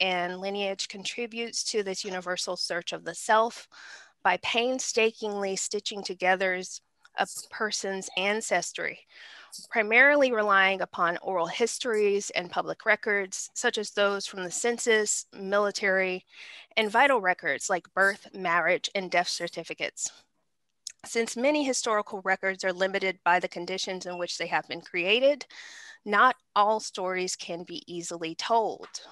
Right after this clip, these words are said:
While some people may find their family history is illuminated through several millennia,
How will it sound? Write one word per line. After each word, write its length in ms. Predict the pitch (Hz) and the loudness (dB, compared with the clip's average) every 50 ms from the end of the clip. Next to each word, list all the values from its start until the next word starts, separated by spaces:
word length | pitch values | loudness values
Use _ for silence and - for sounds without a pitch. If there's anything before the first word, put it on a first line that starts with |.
| - - | -10 -2
While 180 | - 165 170 | 0 0 0
some 240 | - - 175 165 170 | 0 0 0 0 0
people 280 | - - 180 - - 180 | -2 -10 -10 -8 -8 -6
may 160 | 180 175 165 | -6 -6 -6
find 440 | - - 185 175 175 175 180 185 180 | -2 2 4 4 4 4 2 -2 -4
their 120 | 175 175 | -4 -6
family 380 | 175 - 175 180 180 185 185 180 | -4 -2 -4 -2 -2 -4 -6 -6
history 500 | 175 208 202 196 - - - 220 208 202 | -4 -4 -4 -4 -4 -6 -4 -2 0 0
is 100 | 202 202 | -2 -2
illuminated 600 | 185 196 202 202 202 196 202 196 196 196 196 - | -4 -6 -6 -4 -4 -4 -2 -2 -2 -2 -4 -4
through 160 | - 214 196 | -8 -10 -8
several 360 | - - 196 185 185 196 196 | -4 -2 -2 -2 -2 -4 -8
millennia, 640 | 196 202 190 190 190 208 226 247 254 254 269 269 269 | -8 -6 -6 -4 -2 0 0 2 4 4 4 2 0